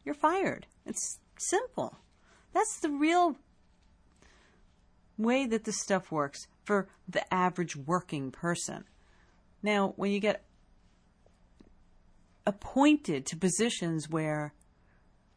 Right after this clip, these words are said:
you have a lifetime of job security, I guess you don't have to worry about stuff like that. I don't know. I've never had a job where I had lifetime job security. I mean, the whole concept of that is just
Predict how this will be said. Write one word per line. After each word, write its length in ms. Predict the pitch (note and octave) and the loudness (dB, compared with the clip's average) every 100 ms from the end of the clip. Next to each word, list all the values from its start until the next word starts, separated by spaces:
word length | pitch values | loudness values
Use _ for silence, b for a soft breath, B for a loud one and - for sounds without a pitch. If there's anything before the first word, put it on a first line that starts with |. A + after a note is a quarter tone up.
| _ _ - - - - _ _ _ _ _ | _ _ -20 -20 -20 -20 _ _ _ _ _
you 180 | - G#3+ | -2 0
have 320 | F#3+ F#3+ F3 - - | 2 2 0 -4 -6
a 60 | |
lifetime 640 | E3 F#3 F#3+ G#3 - F#3 E3 | 0 4 4 0 -2 -2 0
of 100 | D3+ | -2
job 320 | D#3+ D#3 A3 | 0 0 0
security, 600 | - C4+ - C3+ C#3 G3+ | -4 -8 -8 -6 0 2
I 100 | A#3+ | 2
guess 320 | A#3+ D4 D4 | 2 0 0
you 80 | B3 | -2
don't 160 | B3+ | 0
have 160 | A#3+ B3+ | 0 -2
to 100 | B3+ | -4
worry 280 | A3+ C4+ D#4 | -2 0 0
about 260 | E3+ - | -4 -6
stuff 300 | - - - | -8 -10 -10
like 180 | - - | -10 -12
that. 220 | - - - | -12 -12 -8
I 160 | - A#3 | -4 -2
don't 160 | C4 C4 | -2 -2
know. 160 | C4+ | -2
I've 200 | D3+ D3+ | -2 -2
never 160 | F3+ G3 | -2 -2
had 220 | F#3+ A3+ | -2 -2
a 60 | A3+ | -2
job 340 | G#3+ A3 F#3 | -2 -2 -2
where 120 | - | -6
I 40 | C#3+ | -8
had 220 | D3+ C#3+ | -10 -6
lifetime 560 | C#3+ F3 F3+ - F3 | -2 -2 -4 -4 -4
job 300 | E3+ E3+ F3 | -2 -2 -4
security. 600 | - - - F3+ E3 - - | -6 -10 -8 -8 -10 -14 -20
I 640 | - - - - - - | -20 -20 -20 -20 -20 -4
mean, 60 | F#3+ | 0
the 80 | G3 | 0
whole 100 | G#3 | -2
concept 640 | - F3+ A#3 A3+ D#3 C#3+ | -2 2 2 2 -2 -4
of 120 | C#3 | -8
that 180 | C3+ C#3+ | -6 -4
is 120 | F3 | -4
just 320 | F3+ F#3+ - | -4 -8 -8